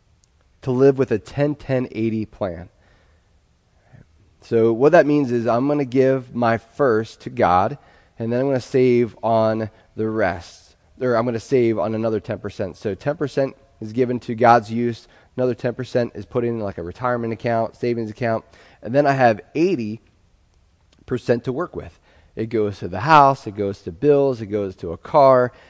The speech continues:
it, it goes to maybe education expenses, it goes to other things. And, and what we're doing when we give God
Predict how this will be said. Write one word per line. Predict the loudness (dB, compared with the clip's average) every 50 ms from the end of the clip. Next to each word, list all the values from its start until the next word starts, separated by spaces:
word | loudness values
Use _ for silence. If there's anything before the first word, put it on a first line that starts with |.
| _ -10
it, | -8 -4 -2
it | 0 -2 0 0
goes | 0 0 0 0 -2 -6
to | -8 -6 -4 -4 -4
maybe | -4 -4 -2 -2 -2 -2 -4 -4
education | -6 -8 -8 -10 -10 -6 -4 -2 -2 -2 -4 -8 -8 -8 -8 -10 -12 _ _ _
expenses, | -14 -14 -8 -6 -4 -4 -4 -4 -6 -6 -6 -6 -6 -8 -14 _ _ _ _ -6
it | -6 -4 -4
goes | -2 0 2 2 2 0
to | -4 -4 -4
other | -4 -4 -4 -6
things. | -6 -6 -8 -8 -8 -10 -16 -20 -20 _ _ _ _ _ _ _ _ _ _ _ _ _ _ _ _ _ _ _ _ _ _ _ _ _ _ _ _ _ _ _ _ _ _ _ _
And, | -6 -6 -4
and | -2 -2 4
what | 8 8 8 8 6 2
we're | -2 0 0 0
doing | 0 2 4 4 6 6 4 2 2
when | 2 2
we | 2 0 -2
give | 0 0 2 2 2 2 0 -2 4
God | 6 8 8 10 8 8 8 6 4 0